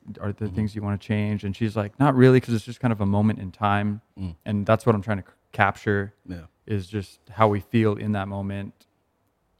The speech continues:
Speaker 1: what we were able to create in that moment. And that's the
Speaker 2: Yeah.
Speaker 1: cool thing about music is you're capturing a moment.
Speaker 2: Yeah, yeah.
Speaker 1: Um, yeah, so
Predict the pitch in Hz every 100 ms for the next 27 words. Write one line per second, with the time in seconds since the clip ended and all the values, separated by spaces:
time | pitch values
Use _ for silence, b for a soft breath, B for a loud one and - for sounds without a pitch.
0 | _ _ _ _ _ _ 113 110 107 104
1 | 104 107 104 104 - 101 104 98 101 98
2 | 101 98 101 92 92 92 - - 117 104
3 | 117 120 110 107 101 113 104 101 98 -
4 | 101 - 101 95 92 101 95 101 _ -
5 | 92 95 95 95 _ _ - 98 92 92
6 | 95 107 _ _ - 113 113 90 107 _
7 | - 104 98 101